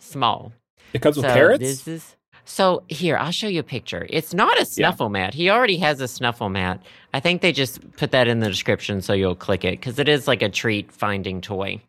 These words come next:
Speaker 2: Oh,
Speaker 1: It's
Speaker 2: this is
Speaker 1: essentially, like,
Speaker 2: cute.
Speaker 1: eight felt tubes on a mat,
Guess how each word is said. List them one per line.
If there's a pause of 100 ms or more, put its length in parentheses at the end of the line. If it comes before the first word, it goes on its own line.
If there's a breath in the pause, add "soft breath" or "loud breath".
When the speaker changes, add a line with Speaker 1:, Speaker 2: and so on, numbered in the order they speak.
(420)
Speaker 2:
Oh,
Speaker 1:
It's
Speaker 2:
this
is
Speaker 1:
essentially,
like,
Speaker 2:
cute. (760 soft breath)
Speaker 1:
eight (200)
felt
tubes (280)
on
a
mat,